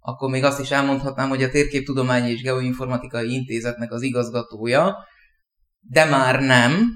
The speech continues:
és ennek apropóján, hiszen tanár úr egy olyan fokozatába kapcsolt az életnek, ahol, eh, ahol egy picit talán több ideje lesz a szakmára és saját magára is. Ezzel kapcsolatban szeretnénk egy kicsit visszatekinteni ebben az adásban, hogy hogy is alakult az ő pályája,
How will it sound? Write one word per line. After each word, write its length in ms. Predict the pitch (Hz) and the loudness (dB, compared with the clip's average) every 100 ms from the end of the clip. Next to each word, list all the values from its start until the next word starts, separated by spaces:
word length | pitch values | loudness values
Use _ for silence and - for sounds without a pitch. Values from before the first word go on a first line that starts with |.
| - | -4
és 240 | 151 135 | -4 -2
ennek 340 | 170 175 151 | 0 2 2
apropóján, 880 | 147 151 151 147 143 147 156 170 190 - | 0 0 0 -2 0 4 4 2 -2 -4
hiszen 520 | 143 - 139 127 123 | -4 0 0 0 -2
tanár 300 | 131 127 123 | -4 -6 -4
úr 240 | 123 123 127 _ _ | -4 -6 -8 _ _
egy 200 | - 131 | -8 6
olyan 220 | 165 160 | 8 8
fokozatába 840 | 143 - 180 156 151 151 147 135 143 | 6 4 4 4 4 4 4 6 2
kapcsolt 560 | 147 156 - 156 139 131 | 4 4 4 0 0 -2
az 120 | 127 | -2
életnek, 520 | 135 131 127 131 127 | 0 2 0 -2 -6
ahol, 540 | 127 131 123 123 120 123 - - | -6 -6 0 0 0 -4 -14 -16
eh, 300 | 120 123 123 | -10 -8 -6
ahol 200 | 131 123 | -6 -6
egy 100 | 120 | -4
picit 340 | 156 151 127 | -6 -6 -4
talán 300 | 131 120 117 | -2 -2 -2
több 200 | 135 131 | -4 -4
ideje 300 | 131 123 120 | -2 0 0
lesz 220 | 120 123 | 0 -2
a 80 | 131 | -4
szakmára 600 | 123 131 131 127 120 117 | -4 -4 -4 -4 -2 -4
és 100 | 120 | -6
saját 380 | - 127 120 107 | -8 -6 -6 -4
magára 460 | 131 151 165 170 180 | -4 0 2 4 4
is. 400 | 202 - - - - _ - | 4 0 -8 -14 -20 _ 0
Ezzel 340 | 165 160 139 | 2 4 2
kapcsolatban 1000 | 151 151 151 139 127 123 131 123 123 127 | 4 2 4 2 2 2 2 2 0 -4
szeretnénk 540 | - 165 151 139 139 | 0 4 4 2 -2
egy 120 | 131 131 | -4 -6
kicsit 300 | 190 151 131 | -8 -8 -4
visszatekinteni 880 | 143 - 127 123 123 120 123 120 127 | 0 0 0 -4 -6 -6 -4 -2 -2
ebben 280 | 131 127 | 0 -2
az 120 | 117 117 | -2 -4
adásban, 440 | 143 151 147 143 | -4 -4 -4 -4
hogy 140 | 135 | -4
hogy 180 | 135 240 | 0 0
is 140 | 226 151 | 0 0
alakult 440 | 143 131 135 131 | 0 -2 -4 -6
az 140 | 117 | -6
ő 180 | 123 117 | -4 -6
pályája, 720 | - 139 139 131 123 135 160 | -2 -2 0 0 2 2 0